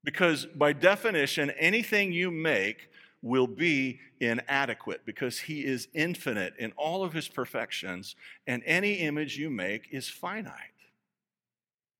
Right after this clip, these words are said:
So the image that you make may not be false in that small part of God's nature that it does portray, but it will be false in the sense that it cannot portray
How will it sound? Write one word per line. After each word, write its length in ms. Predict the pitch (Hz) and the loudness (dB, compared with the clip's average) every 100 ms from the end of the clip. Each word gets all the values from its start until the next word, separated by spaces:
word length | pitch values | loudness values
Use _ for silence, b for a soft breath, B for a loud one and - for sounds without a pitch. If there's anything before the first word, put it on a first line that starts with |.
| _ - B | _ -20 B
So 340 | - 226 190 139 - - | 4 6 6 4 -6 -4
the 160 | 185 | 4
image 340 | 196 262 269 156 | 6 6 4 2
that 240 | 190 - | 0 2
you 120 | 175 | 2
make 680 | 156 156 135 101 104 - - | 2 4 4 4 0 -6 -10
may 380 | 127 139 170 233 | -4 2 6 6
not 320 | 254 196 143 | 6 4 2
be 140 | 139 135 | 2 0
false 840 | - - 175 110 101 143 - - B B B - | -2 2 4 4 2 0 -2 -4 B B B 0
in 180 | 156 | 4
that 240 | 147 143 - | 6 6 4
small 560 | - - 175 202 208 | -4 -2 2 4 4
part 400 | 202 - 170 165 | 0 2 6 6
of 140 | 127 120 | 4 0
God's 460 | 120 135 - 104 | 2 4 4 0
nature 520 | 120 131 127 143 131 127 | 2 2 2 2 2 2
that 100 | 120 | 2
it 160 | 113 101 | 2 0
does 300 | 135 165 175 | 2 2 0
portray, 720 | - 113 - 110 110 113 139 - B B | -4 -6 -2 2 4 4 2 -2 B B
but 240 | 120 127 147 | -2 2 4
it 160 | 135 | 2
will 480 | 131 131 208 277 294 | 0 2 4 4 4
be 220 | 190 135 113 | 2 -2 -4
false 600 | - 117 107 143 151 143 | 0 4 4 4 0 -2
in 120 | 135 | 0
the 100 | 135 | 0
sense 440 | - 139 131 - | 0 0 0 0
that 120 | 139 | 0
it 180 | 147 - | 0 -2
cannot 600 | - 220 247 117 127 - | -4 -2 2 2 2 0
portray 680 | 170 - - 113 113 123 | -4 -2 2 6 6 4